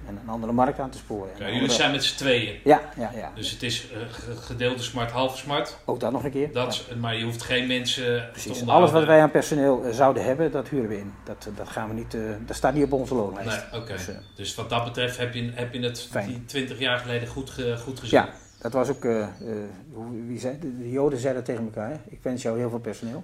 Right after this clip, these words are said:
Speaker 2: Ja, ik weet het. Ik weet er alles van.
Speaker 1: <laughs> Jij
Speaker 2: Ja.
Speaker 1: weet er zelf misschien al, ja, misschien.
Speaker 2: Ja.
Speaker 1: Jij weet er alles van, dus.
Speaker 2: Ja.
Speaker 1: Dus daar, daar heb ik bewust voor gekozen om proberen dat wat arbeid is, om dat in te huren.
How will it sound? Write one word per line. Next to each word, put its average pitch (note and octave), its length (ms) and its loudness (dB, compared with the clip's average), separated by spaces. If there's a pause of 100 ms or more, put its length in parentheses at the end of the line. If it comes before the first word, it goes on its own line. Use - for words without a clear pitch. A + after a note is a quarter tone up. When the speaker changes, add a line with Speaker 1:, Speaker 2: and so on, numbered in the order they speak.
(120)
Speaker 2:
Ja, A#2+ 200 0
ik B2+ 60 -6
weet A#2+ 200 -2
het. - 120 -4
Ik - 120 -12
weet A#2 160 -2
er - 100 0
alles A#2 180 -2
van. - 120 -4 (100)
Speaker 1:
<laughs> - 40 -8
Jij A#2 120 2
Speaker 2:
Ja. A#2 60 4
Speaker 1:
weet B2+ 120 4
er B2+ 60 -2
zelf A#2+ 240 0
misschien B2+ 240 -4
al, A#2 160 2
ja, A#2+ 140 -2
misschien. A#2+ 320 -6
Speaker 2:
Ja. A#2+ 80 -6
Speaker 1:
Jij A#2 140 4
weet C3 140 6
er A#2+ 60 -2
alles A2+ 180 -2
van, A2 180 -6
dus. A2 140 -10
Speaker 2:
Ja. A#2+ 180 -2 (460)
Speaker 1:
Dus A2+ 140 -10
daar, C#3+ 320 6
daar D#3 220 10
heb E3+ 120 8
ik D#3 100 4
bewust D3 460 2 (520)
voor E3 240 0
gekozen G#3 540 8
om C3+ 120 -2
proberen C3 400 2
dat C#3 280 2 (340)
wat C#3 300 -6
arbeid D3 320 0
is, B2+ 380 -8
om A#2+ 100 -8
dat A2 120 -4
in A2+ 140 -8
te G#2+ 80 -10
huren. F#2+ 180 -8